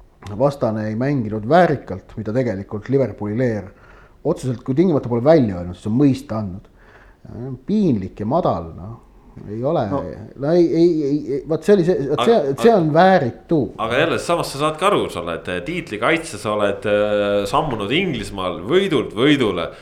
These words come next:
Speaker 3: ja nüüd sul on, äh, ütleme, mõne nädalaga on kõik kokku varisenud. Sa liigas
Speaker 1: Absoluutselt, kõik,
Speaker 3: kaotad.
Speaker 1: kõik on läinud,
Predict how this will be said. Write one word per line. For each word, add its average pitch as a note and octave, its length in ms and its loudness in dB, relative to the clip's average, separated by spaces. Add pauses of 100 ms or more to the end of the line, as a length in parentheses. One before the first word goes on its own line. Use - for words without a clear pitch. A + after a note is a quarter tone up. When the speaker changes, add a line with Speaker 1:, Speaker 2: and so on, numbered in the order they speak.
(120)
Speaker 3:
ja F#2+ 160 -8
nüüd C#3 100 -2
sul B2 220 -6
on, G2+ 180 -8
äh, G2+ 300 -2 (180)
ütleme, G#2 240 -4
mõne E3 320 0
nädalaga G2+ 560 2
on F2 80 -8
kõik A2+ 160 -6
kokku B2 400 -2
varisenud. F#2+ 320 -2
Sa E3 160 8
liigas G3+ 460 6
Speaker 1:
Absoluutselt, - 100 -16
kõik, C#4 160 12 (240)
Speaker 3:
kaotad. G#2+ 240 2
Speaker 1:
kõik B3 400 6
on C#3+ 160 4
läinud, E3+ 320 4